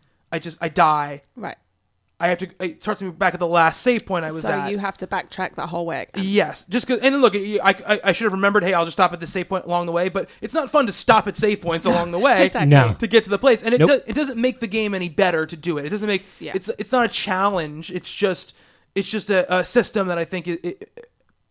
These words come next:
Speaker 1: prevents, prevents sometimes what the game wants you to do, which is to explore.
Speaker 2: Right.
Speaker 1: Uh, and so I don't, I, I think systems and games that stop you from doing what the game is meant to do always kinda bother me.
Speaker 2: Yeah, it's kind of unnecessary punishment.
Speaker 1: Yeah.
Speaker 2: Yeah.
Speaker 1: But overall, I love the game.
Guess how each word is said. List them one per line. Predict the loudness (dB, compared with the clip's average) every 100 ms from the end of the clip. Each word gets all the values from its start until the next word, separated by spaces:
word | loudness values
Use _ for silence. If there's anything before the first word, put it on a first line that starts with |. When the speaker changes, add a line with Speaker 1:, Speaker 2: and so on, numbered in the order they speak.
| _ -2
Speaker 1:
prevents, | 0 2 -2 -4 -12 _ _ -8
prevents | 0 2 2 -2
sometimes | -4 -2 -4
what | -6
the | -6
game | -4 -2
wants | -2 -2 -6
you | -6
to |
do, | -4 -2
which | -2 -4
is |
to | -10
explore. | -10 -10 -6 -6 -6 -14 -12
Speaker 2:
Right. | -12 -12 _ _ _
Speaker 1:
Uh, | 0
and | 2 2 2
so | 2
I |
don't, | 2 0 -2
I, | -4
I | -4
think | -6 -8
systems | -8 -6 -4
and | -2
games | -2 -4
that | -8
stop | -2 0 0
you | -6
from | -4
doing | -4 -4
what |
the | -8
game | -10 -8
is | -10
meant | -12
to | -10
do | -10 -10 -12 _ _
always | -6 -6 -8
kinda | -10 -8
bother | -10 -12 -14
me. | -18 -16
Speaker 2:
Yeah, | -12 -10 -10 -12
it's | -14
kind | -8 -6
of | -6
unnecessary | -8 -8 -10 -10 -6 -6 -6
punishment. | -8 -10 -12 -14 -16 _ -4
Speaker 1:
Yeah. | 0 0 -2 -20 -20
Speaker 2:
Yeah. | -20 _ _
Speaker 1:
But | 4 6
overall, | 6 6 6
I |
love | 4 4 2 2
the |
game. | -4 -4 -4 -6